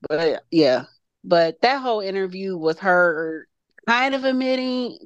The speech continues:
kind of taking accountability, but not. It basically,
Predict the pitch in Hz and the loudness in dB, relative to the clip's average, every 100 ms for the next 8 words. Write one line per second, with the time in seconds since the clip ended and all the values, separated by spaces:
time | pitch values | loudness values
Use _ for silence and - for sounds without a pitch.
0 | - - 254 285 277 285 262 262 240 262 | -20 -4 0 0 0 -2 -2 -6 -4 -2
1 | 240 226 233 233 226 226 180 165 170 190 | -2 0 2 2 -2 -6 -2 -2 0 2
2 | 214 214 196 - - - 285 320 302 311 | 2 0 -6 -16 -18 -4 -2 2 0 0
3 | 277 240 226 | -6 -6 -8